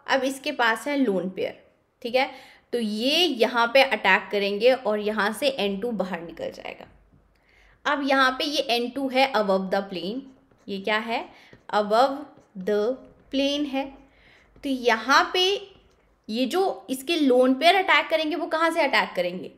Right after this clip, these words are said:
below the plane से अटैक करेंगे, below the plane से यहाँ पे bond की formation होगी। और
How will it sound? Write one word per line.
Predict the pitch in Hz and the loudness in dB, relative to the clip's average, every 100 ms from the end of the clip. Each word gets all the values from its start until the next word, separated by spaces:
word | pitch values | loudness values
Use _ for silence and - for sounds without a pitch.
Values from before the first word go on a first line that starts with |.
| _ _ | _ _
below | 202 196 226 311 | -6 -2 0 2
the | 349 | 2
plane | 349 320 320 330 | 2 0 -2 0
से | |
अटैक | 330 302 262 262 | 0 2 2 0
करेंगे, | 262 262 269 269 - _ _ - | -2 -2 -4 -8 -18 _ _ -14
below | 196 226 226 262 | -8 -4 4 6
the | 262 269 359 - - _ _ _ _ _ _ _ _ _ _ _ _ _ - | 6 2 0 -4 -18 _ _ _ _ _ _ _ _ _ _ _ _ _ 2
plane | 262 269 302 320 | 6 6 4 -2
से | 339 | -2
यहाँ | 302 294 294 269 | 0 0 0 -2
पे | 302 349 - - _ 226 | -2 -4 -6 -18 _ -4
bond | 202 254 262 277 277 | 0 4 4 2 -4
की | 294 | -4
formation | 311 277 254 247 262 262 | 0 2 2 -2 -2 0
होगी। | 254 233 247 - - - _ _ - | 0 -2 -6 -10 -18 -20 _ _ -4
और | 220 | -2